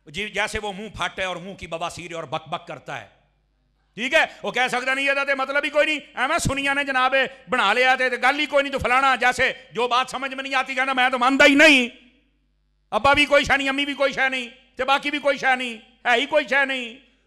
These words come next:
तवज्जो है ना आप हजरात की? बस सीख लिया, कोई शै नहीं, तो कोई शै नहीं। नहीं भाईजान,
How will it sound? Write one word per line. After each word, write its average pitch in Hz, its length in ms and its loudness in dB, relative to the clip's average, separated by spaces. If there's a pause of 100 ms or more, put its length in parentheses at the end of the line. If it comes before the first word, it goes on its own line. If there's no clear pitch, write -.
(1600)
तवज्जो 139 240 -14
है 165 120 -10
ना 269 80 -10
आप 247 160 -8
हजरात 165 320 -12
की? 123 360 -20 (160)
बस 214 140 -12
सीख 285 200 -16
लिया, 285 200 -12
कोई 262 220 -14
शै 247 140 -16
नहीं, 196 100 -20
तो 156 60 -20
कोई 240 180 -20
शै 233 160 -18
नहीं। 240 160 -20 (340)
नहीं 160 160 -10
भाईजान, 202 580 4